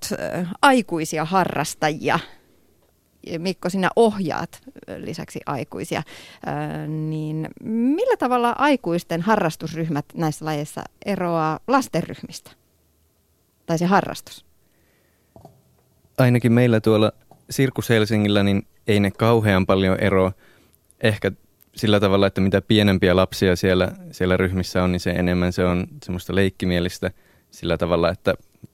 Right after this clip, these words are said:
Speaker 2: että aluksi leikitään hippaa ja sen sellaista. Ja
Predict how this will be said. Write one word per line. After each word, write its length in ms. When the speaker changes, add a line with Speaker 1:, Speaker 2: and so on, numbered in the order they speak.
Speaker 2:
että 240
aluksi 340
leikitään 320
hippaa 460
ja 100
sen 200
sellaista. 400
Ja 400